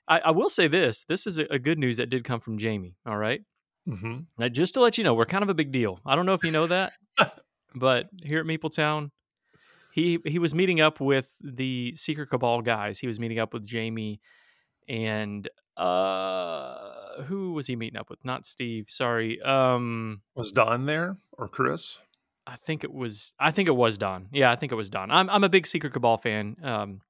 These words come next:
Speaker 1: but
Speaker 2: Uh,
Speaker 1: <laughs> if you can't tell,
Speaker 2: I was gonna say,
Speaker 1: 'cause I
Speaker 2: yeah, you know their names so well.
Speaker 1: No, no, no. I know their names. I just couldn't think of who it was, but it was Don. I went back and looked at the, at the text, and I was like, you know, "Tell 'em, tell 'em Dean from Meeple Time said hi,"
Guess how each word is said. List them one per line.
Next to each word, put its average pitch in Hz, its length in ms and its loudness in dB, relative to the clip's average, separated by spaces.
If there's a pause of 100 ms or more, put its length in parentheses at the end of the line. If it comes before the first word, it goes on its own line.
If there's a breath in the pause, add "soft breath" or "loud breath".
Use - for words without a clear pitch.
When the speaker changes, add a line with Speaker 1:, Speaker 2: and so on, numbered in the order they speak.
(260)
Speaker 1:
but - 280 0
Speaker 2:
Uh, - 120 -4
Speaker 1:
<laughs> - 60 -4
if 143 120 4
you 131 80 -4
can't 139 220 4
tell, 127 200 6
Speaker 2:
I 110 40 10
was 104 100 8
gonna 190 160 8
say, 185 220 8
Speaker 1:
'cause - 20 6
I 113 40 6
Speaker 2:
yeah, 143 140 8
you 135 160 8
know 147 160 8
their 139 140 8
names 139 260 4
so 120 140 0
well. 104 260 0
Speaker 1:
No, 262 200 6
no, 240 80 6
no. 185 140 8
I 143 60 8
know 185 140 6
their 170 100 6
names. 160 240 4
I 139 60 4
just 139 160 -2
couldn't 123 200 2
think 135 200 0
of 107 100 0
who 135 240 0
it - 80 0
was, 107 260 0
but 165 120 4
it 185 60 4
was 143 200 4
Don. 107 240 2
I 107 40 0
went 117 180 -2
back 117 160 0
and 107 80 -6
looked 107 160 -6
at 117 100 -10
the, 117 380 -6
at 117 100 -10
the 117 80 -8
text, - 480 -6
and 123 400 0 (380)
I 123 100 0
was 123 180 -2
like, 120 240 0
you 220 120 -2
know, 147 220 2 (120)
"Tell 208 140 4
'em, 196 240 -2
tell 220 100 2
'em 196 80 2
Dean 180 220 2
from 160 120 -2
Meeple 185 240 -2
Time 113 460 0
said 120 220 -2
hi," 117 460 -2